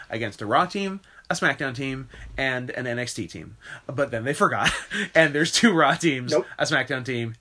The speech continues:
Speaker 1: and no N X T
Speaker 2: They
Speaker 1: team.
Speaker 2: didn't forget. The,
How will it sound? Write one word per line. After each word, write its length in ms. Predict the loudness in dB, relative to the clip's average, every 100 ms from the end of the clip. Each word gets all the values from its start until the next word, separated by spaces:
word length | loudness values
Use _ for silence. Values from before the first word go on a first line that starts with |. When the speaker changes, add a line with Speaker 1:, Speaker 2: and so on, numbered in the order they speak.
| -2
Speaker 1:
and 280 | 0 0 0
no 180 | -2
N 80 | -2
X 140 | -8 -6
T 80 |
Speaker 2:
They 80 | -2
Speaker 1:
team. 80 | 4
Speaker 2:
didn't 200 | 4 2
forget. 440 | -2 -6 -6 -8 -12 -20 -4 2 6 4 2
The, 480 | -6 -4 -2 -4